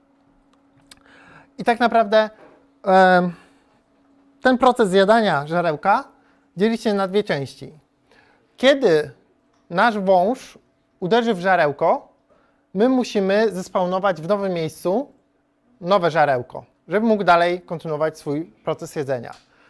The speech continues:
To jest jedna rzecz. Druga rzecz, my musimy sprawić, żeby do naszego węża doczepił się kolejny segment. Ok? Czy to ma sens?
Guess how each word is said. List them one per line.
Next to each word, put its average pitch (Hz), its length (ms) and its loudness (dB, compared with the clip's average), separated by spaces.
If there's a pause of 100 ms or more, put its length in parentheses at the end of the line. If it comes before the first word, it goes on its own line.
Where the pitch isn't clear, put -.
(200)
To 180 80 -2
jest 180 100 -4
jedna 151 300 0
rzecz. - 320 -16 (680)
Druga 202 340 0
rzecz, 170 340 -4 (260)
my 214 140 0
musimy 247 400 -2
sprawić, 185 760 -4 (380)
żeby 170 240 -4
do 185 100 -4
naszego 202 360 -4
węża 175 420 -2
doczepił 196 400 -8
się 180 140 -8
kolejny 185 400 -4
segment. 143 720 -8 (600)
Ok? - 140 -8 (920)
Czy - 120 -20
to 208 80 -2
ma 202 100 2
sens? 233 420 -6